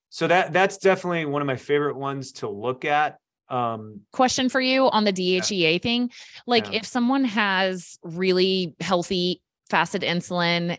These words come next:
Speaker 2: and really healthy cortisol response and their D H A, D H E A is on the lower side, can that just be age related?
Speaker 1: I
Speaker 2: Yeah.
Speaker 1: think so. Yeah.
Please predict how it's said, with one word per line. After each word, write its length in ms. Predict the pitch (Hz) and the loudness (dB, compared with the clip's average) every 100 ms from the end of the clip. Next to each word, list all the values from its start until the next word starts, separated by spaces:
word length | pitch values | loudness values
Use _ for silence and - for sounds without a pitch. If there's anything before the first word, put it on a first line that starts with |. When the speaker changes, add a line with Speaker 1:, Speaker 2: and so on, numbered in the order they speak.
| - | -2
Speaker 2:
and 340 | 170 160 160 | 0 2 0
really 220 | 170 175 | 0 0
healthy 320 | 170 175 175 160 | 0 -2 -4 -6
cortisol 560 | - 170 170 170 160 | -4 -4 -2 -2 0
response 540 | 156 - 160 156 151 - | -2 -4 -2 -2 -4 -6
and 180 | 170 | -4
their 100 | 165 | -2
D 220 | 160 160 160 | -2 0 0
H 180 | 160 | 0
A, 240 | 170 160 - - - | -2 -2 -4 -10 -8
D 200 | 165 165 | -4 -4
H 160 | - | -4
E 100 | 151 | -2
A 140 | 156 156 | 0 -2
is 80 | 151 | -2
on 120 | 151 | -4
the 80 | 147 | -4
lower 220 | 151 156 | -2 -2
side, 260 | 185 175 | 0 0
can 140 | 170 180 | 0 -2
that 180 | 180 - _ - | -2 -4 _ -2
just 320 | 190 180 - | 0 0 -4
be 240 | 208 202 - | -6 -6 -2
age 300 | 190 208 214 | -2 0 -2
related? 520 | 220 220 226 226 226 | 0 0 2 2 2
Speaker 1:
I 40 | - - - _ _ _ _ _ _ _ - | -4 -14 -20 _ _ _ _ _ _ _ -6
Speaker 2:
Yeah. 200 | 165 123 | -2 -2
Speaker 1:
think 220 | 123 110 | -2 -12
so. 280 | - 107 92 _ 127 | -12 -14 -14 _ -14
Yeah. 180 | 110 | -14